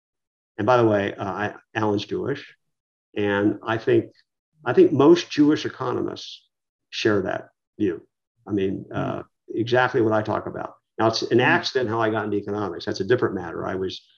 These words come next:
Speaker 1: I was swept away by a college professor who changed my life. You know, I mean, it just, you know, it was, he was incredible. His name was Jamshid Gandhi. He was an Indian economist at University of Pennsylvania and changed my life.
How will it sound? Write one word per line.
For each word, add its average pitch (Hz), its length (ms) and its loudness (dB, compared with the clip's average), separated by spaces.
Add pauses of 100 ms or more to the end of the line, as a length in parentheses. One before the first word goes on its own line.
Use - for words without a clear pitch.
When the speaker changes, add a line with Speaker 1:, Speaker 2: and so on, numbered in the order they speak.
(180)
Speaker 1:
I 98 100 0
was - 420 -4
swept 123 320 2
away 107 300 4
by 95 200 -6
a - 20 -12
college 104 340 -2
professor 92 400 -6
who 92 100 -4
changed 95 300 -4
my - 80 -8
life. - 300 -2 (100)
You 95 120 -4
know, 92 340 -4
I 92 40 -4
mean, 92 160 -4
it 90 140 -4
just, 101 200 -4 (680)
you - 80 -2
know, 76 160 -6
it - 100 -2
was, - 220 -2
he - 240 -4
was 101 160 -2
incredible. 101 580 -2 (140)
His 95 120 -6
name 95 160 -6
was 95 140 -6
Jamshid 95 420 -6
Gandhi. 113 560 2
He - 80 -8
was 92 220 -6
an 98 80 -2
Indian 101 240 0
economist 98 580 -6
at - 140 -10
University 95 380 -4
of - 80 -16
Pennsylvania 92 500 -2 (100)
and - 240 -6
changed 50 280 -6
my 50 80 -6
life. 58 260 -4